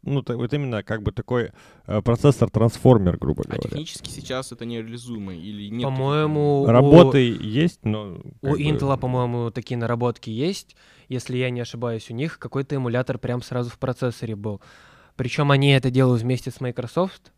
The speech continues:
Speaker 3: в сотрудничестве, если я не ошибаюсь, но я щас точно не вспомню, надо где-то почитать. Вот. Вообще мне нравится ещё идея о том, что в ноутбуках, так же, как и в смартфонах, будут как, э, мощные ядра, так и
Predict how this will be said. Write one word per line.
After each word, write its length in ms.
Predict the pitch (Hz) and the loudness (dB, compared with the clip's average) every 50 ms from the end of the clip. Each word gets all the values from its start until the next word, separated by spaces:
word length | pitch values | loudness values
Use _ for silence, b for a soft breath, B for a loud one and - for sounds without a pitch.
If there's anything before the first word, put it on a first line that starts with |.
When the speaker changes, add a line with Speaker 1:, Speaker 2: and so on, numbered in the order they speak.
| _ _ _ | _ _ _
Speaker 3:
в 80 | - | -12
сотрудничестве, 720 | - 143 123 - 131 123 117 113 107 - - - - - 113 | -10 -8 -6 -4 -4 -4 -4 -6 -8 -10 -14 -16 -8 -6 -6
если 220 | 107 - - 120 | -6 -2 0 0
я 100 | 113 113 | 0 2
не 100 | 110 113 | 2 0
ошибаюсь, 380 | 107 - 113 110 113 107 104 - | -2 -2 -2 -2 -2 -2 -2 -4
но 100 | 117 117 | -8 -8
я 160 | 120 120 135 | -6 -6 -8
щас 180 | - - 127 - | -8 -8 -12 -10
точно 280 | - 127 127 - - | -10 -12 -12 -10 -10
не 140 | 123 123 120 | -10 -10 -10
вспомню, 400 | 117 - - - 117 110 107 104 | -12 -12 -12 -10 -10 -10 -10 -12
надо 360 | 104 107 110 110 110 110 110 b b b b b b - | -14 -14 -14 -12 -12 -14 -14 b b b b b b -12
где-то 220 | 120 117 - 120 | -12 -10 -10 -10
почитать. 480 | - - 117 - - - - 110 104 - B B B 147 135 B B B B B B B B B B B B B B B B B _ _ _ | -10 -10 -12 -12 -12 -10 -8 -8 -10 -10 B B B -20 -20 B B B B B B B B B B B B B B B B B _ _ _
Вот. 340 | - 127 120 117 113 107 - | -10 -8 -4 -4 -4 -4 -4
Вообще 280 | 123 123 - - 208 214 | -4 -4 -2 0 0 2
мне 160 | 220 196 156 | 2 2 0
нравится 420 | 147 160 156 147 135 - - 135 | 0 -2 -2 -2 -4 -6 -8 -4
ещё 400 | 127 127 123 120 - 143 135 131 | -4 -4 -2 -2 -2 -2 -2 -2
идея 300 | 127 131 139 143 135 127 | 0 0 2 2 2 0
о 40 | 123 | 0
том, 200 | - 180 208 214 | 0 0 0 0
что 320 | - - - 147 139 127 | -2 -4 0 0 2 2
в 80 | 120 123 | 0 0
ноутбуках, 460 | 123 123 127 120 143 190 - 185 - | 0 0 0 0 -2 -2 -2 -2 -6
так 180 | - 135 135 123 | -6 -8 -6 -6
же, 80 | 131 | -6
как 180 | 117 131 120 - | -8 -8 -8 -8
и 40 | 127 | -10
в 60 | - | -10
смартфонах, 540 | - - 131 131 - - - 180 180 135 120 | -8 -6 -6 -6 -6 -4 -6 -4 -4 -4 -4
будут 320 | 123 131 123 127 120 - b b b b b b - | -4 -2 -2 -2 -2 -4 b b b b b b -8
как, 260 | - 135 123 - - | -8 -8 -6 -6 -8
э, 180 | 131 117 107 - - _ _ _ _ _ _ _ _ _ _ _ - - - | -8 -8 -8 -10 -14 _ _ _ _ _ _ _ _ _ _ _ -20 -14 -10
мощные 540 | 139 127 165 190 - - 180 156 147 135 | -6 -4 -4 -4 -4 -2 -2 -2 0 0
ядра, 260 | 127 127 123 113 110 110 | 2 2 0 0 -2 -4
так 240 | - 139 147 - - | -2 -4 -4 -2 -2
и 260 | 135 135 127 123 | -2 0 0 0